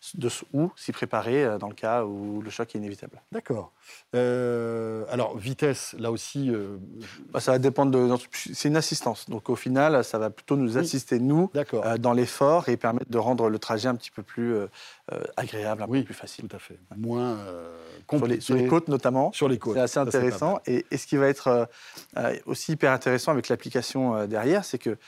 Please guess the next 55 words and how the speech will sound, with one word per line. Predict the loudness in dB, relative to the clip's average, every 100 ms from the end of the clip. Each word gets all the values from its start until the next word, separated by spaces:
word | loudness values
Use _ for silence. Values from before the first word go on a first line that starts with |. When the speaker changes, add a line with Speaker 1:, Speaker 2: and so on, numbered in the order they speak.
| -18 -4
Speaker 1:
notre | -2 -2
trajet | 0 2 4 6 4
va | 4
aussi | 2 2 0
être | 0
fonction | -2 -2 -2 0 0 -2
de | 0 2
notre | 2 2 0
autonomie | 0 2 2 2
au |
niveau | 0 0
de |
la | 0
batterie. | -2 -6 -16 _ -20
Speaker 2:
D'accord. | -8 -6 -4
Speaker 1:
Donc, | -2
on | 2
aura | 2
plusieurs | 2 -2
propositions, | 0 -2 0 0 0 2
dire, | 4
voilà, | 4 0 _ _ _ _ -4
ce | 0 4
chemin | 4 4
est |
le | 2
plus | -4
court, | 2 2 2
mais | 2
il |
y | 0
a |
plus | 0 0
de |
dénivelé | 2 2 2 4 6 4 4
et, | 2 2 0
euh, | -6
vous | -4 -6
n'avez | -6 -6
plus | 0 0
assez | 0
d'autonomie. | -4 -2 -2 -4 -2
Speaker 2:
Mhm. | -2 0 -2 -8
Speaker 1:
Donc, | -4
il | 0
y |
aura | 2
un |
moment | 2 2 2 0
où |
vous | 0
allez | 0 -2
être | -4
tout | -8
seul. | 0 2